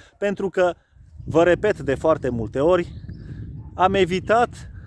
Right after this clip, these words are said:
să iau contact cu agențiile imobiliare și am încercat să vă arăt direct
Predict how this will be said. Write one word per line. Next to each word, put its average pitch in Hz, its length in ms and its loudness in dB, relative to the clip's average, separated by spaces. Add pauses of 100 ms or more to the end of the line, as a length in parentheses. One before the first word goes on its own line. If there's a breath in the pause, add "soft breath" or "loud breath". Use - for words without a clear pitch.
(220 loud breath)
să 170 180 2
iau 180 360 4
contact 156 460 0
cu - 100 0
agențiile 131 540 0
imobiliare 127 760 2 (240 loud breath)
și - 160 -4
am 185 100 2
încercat 180 440 -2
să 165 140 0
vă 151 140 2
arăt 160 300 2
direct 135 520 -2